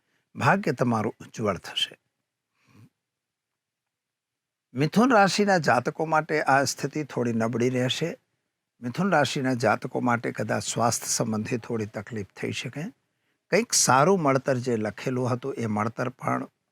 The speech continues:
આવતા વાર લાગી શકે. વાણી વગેરે પર કંટ્રોલ કરવું, પૈસાનો થોડો અપવ્યય થાય એવી સંભાવના દેખાય છે.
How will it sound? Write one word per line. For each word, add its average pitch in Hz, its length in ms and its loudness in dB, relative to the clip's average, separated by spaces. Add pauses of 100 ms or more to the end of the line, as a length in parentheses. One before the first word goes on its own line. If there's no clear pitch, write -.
આવતા 123 360 2
વાર 104 260 2
લાગી 117 300 0
શકે. 139 320 -10 (920)
વાણી 190 280 2
વગેરે 147 340 2
પર 131 180 -8
કંટ્રોલ 113 440 -2
કરવું, 147 360 -6
પૈસાનો 139 560 -2
થોડો 117 360 -6
અપવ્યય 120 440 -4
થાય 120 360 -6
એવી 104 260 -10
સંભાવના 98 800 -4
દેખાય 127 420 -2
છે. 151 280 0